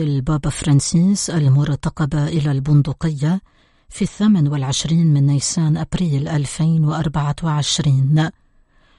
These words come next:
وجه المطران فرانشيسكو موراليا بطريرك البندقية يوم أمس الاثنين السادس والعشرين من شباط فبراير، وجه رسالة إلى المؤمنين في الأبرشية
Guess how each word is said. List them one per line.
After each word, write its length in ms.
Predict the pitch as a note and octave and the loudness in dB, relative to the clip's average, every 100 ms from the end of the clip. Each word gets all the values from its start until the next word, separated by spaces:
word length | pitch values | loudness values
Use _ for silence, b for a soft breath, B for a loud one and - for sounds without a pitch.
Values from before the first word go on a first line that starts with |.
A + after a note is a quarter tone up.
| _ | _
وجه 400 | D#3+ E3 - D3+ | -2 0 0 0
المطران 540 | D#3 D3+ - D#3+ C3 E3 | 2 0 0 0 0 -2
فرانشيسكو 640 | - - C#3+ - E3 - D#3 | -4 -2 0 0 -4 -2 0
موراليا 680 | D3 D3+ C3 C3 D3+ D3 b b b - | 0 0 -2 -2 -6 -6 b b b -8
بطريرك 680 | E3 D#3+ - D3 D3+ - D3+ | -6 -4 -4 -2 -2 -4 -4
البندقية 1000 | C#3+ C3 D3 C#3+ C#3+ - D#3+ C3 D3+ G#3 b b b b - | -4 0 2 0 0 -4 -4 0 -2 -2 b b b b -4
يوم 260 | F#3 F3+ E3 | 2 4 4
أمس 360 | F3+ A3 - | 2 0 0
الاثنين 760 | D#3+ D#3 - F#3 G#3 C3+ C3+ C#3+ b b b - | -6 -6 0 2 4 2 2 0 b b b -8
السادس 560 | E3+ - D#3+ D#3+ - | -4 -2 -4 -4 -4
والعشرين 640 | D3+ C3 C3 D3 D#3 F#3+ G3+ | -4 -4 -4 -2 0 0 2
من 140 | D#3+ C#3+ | 2 0
شباط 400 | - C3+ D#3 - | -2 -6 -6 -6
فبراير، 840 | - C#3+ D#3 C3 C#3 C3+ C#3+ D#3 - _ _ _ _ _ - | -6 -4 -2 -2 -2 -2 0 -2 -6 _ _ _ _ _ -4
وجه 460 | D#3+ - D3+ C#3+ | -2 -2 -2 -2
رسالة 840 | C#3 C3 - E3+ D3+ D3 D3+ F3 A3 b b b | -2 -4 -4 -4 -6 -2 2 2 2 b b b
إلى 180 | G3 F3 | -2 0
المؤمنين 680 | F3 E3+ - E3 D#3+ A#3 F#3+ | 2 2 4 4 4 2 0
في 160 | D3 D#3 | -2 -6
الأبرشية 840 | C#3+ C#3 C#3+ - C#3 C#3 C#3 | -6 -4 -4 -4 -4 -2 -2